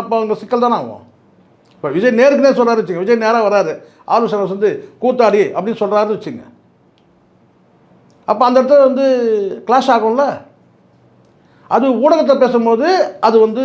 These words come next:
தணிக்கப்படுது. அது, அது ஓகே, அதை வந்து அது கடந்து போயிடுறாங்க, அவ்வளவுதான்.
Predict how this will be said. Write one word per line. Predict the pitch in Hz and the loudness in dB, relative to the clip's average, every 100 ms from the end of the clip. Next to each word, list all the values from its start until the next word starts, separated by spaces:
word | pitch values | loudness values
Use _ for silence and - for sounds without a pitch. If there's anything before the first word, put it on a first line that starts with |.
| 240 190 | 0 2
தணிக்கப்படுது. | 220 247 220 170 147 | 2 2 0 -2 -4
அது, | 143 | -2
அது | 131 208 | 0 0
ஓகே, | 202 214 196 185 | 0 -2 -2 -2
அதை | 170 175 | -2 -2
வந்து | 180 220 175 135 113 - - _ _ _ | 0 0 0 -4 -10 -16 -20 _ _ _
அது | - 214 | -2 0
கடந்து | 208 226 | 0 -2
போயிடுறாங்க, | 208 180 147 117 | -2 -2 -4 -8
அவ்வளவுதான். | 113 113 107 | -12 -14 -16